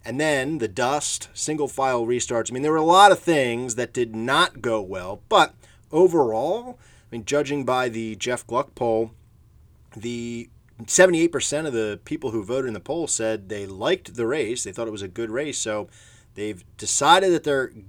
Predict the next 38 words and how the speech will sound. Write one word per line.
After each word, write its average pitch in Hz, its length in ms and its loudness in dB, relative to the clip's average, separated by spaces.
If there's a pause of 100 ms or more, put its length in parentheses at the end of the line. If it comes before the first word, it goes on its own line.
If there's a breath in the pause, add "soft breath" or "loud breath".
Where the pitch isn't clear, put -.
doing 180 320 4
it 156 100 0
again. 120 680 -2 (680 soft breath)
Little 175 300 4
surprised 165 720 6
that 147 120 -4
they 139 340 0
announced 131 420 -4
that 131 200 -2
mid-race, 117 1200 -2 (160)
but 117 280 -4 (460 soft breath)
hey, 127 280 -2 (240)
I 113 40 -12
mean, 107 280 -8
you 107 120 -12
know, 101 160 -8
they're 101 220 -10
taking 139 280 -4
a 120 60 -6
shot 131 340 0
at 135 160 2
it. 117 60 -6
They 110 80 -6
might 120 180 -4
as 107 120 -4
well 117 260 0
try 120 200 -4
to 107 80 -6
correct - 520 -2
some 143 160 2
of 127 60 -2
these 117 180 -4
mistakes 120 500 -4
and 101 260 -8
give 139 200 -2
it 123 80 0
another 123 340 -2
look. 98 380 -8